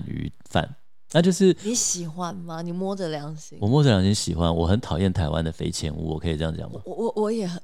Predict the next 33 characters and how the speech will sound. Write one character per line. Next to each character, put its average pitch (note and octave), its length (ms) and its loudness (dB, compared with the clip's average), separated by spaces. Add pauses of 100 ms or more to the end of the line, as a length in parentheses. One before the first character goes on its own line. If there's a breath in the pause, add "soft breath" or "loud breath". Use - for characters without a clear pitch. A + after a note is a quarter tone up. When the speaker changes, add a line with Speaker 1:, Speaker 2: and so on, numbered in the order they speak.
Speaker 2:
我 G#3 160 -6
也 G#3+ 120 -4 (260)
不 G3+ 120 -14
喜 - 280 -8
欢 D#3 340 -8 (120)
欸。 D#3 320 -10
Speaker 1:
你 - 100 -16
是 G2 80 -6
没 E2 100 4
吃 - 160 -4
到 E2+ 120 6
好 D2+ 160 -2
吃 - 260 -4
的 D2 120 -4
吧？ - 200 -10 (460)
Speaker 2:
我 A3 180 -2
真 C4 260 -4
的 C4+ 160 0 (200)
截 G#3+ 280 2
至 C#4 180 -2
目 C#4+ 180 -4
前 G#3+ 180 -2
为 F3 160 2
止 F#3 80 -6
没 F#3 140 -4
有 G#3+ 200 -2
让 G#3 220 0
我 E3 160 -4
喜 E3+ 300 -6
欢 E3 280 -8
鳗 E3+ 220 -6
鱼 - 100 -16
饭。 - 220 -14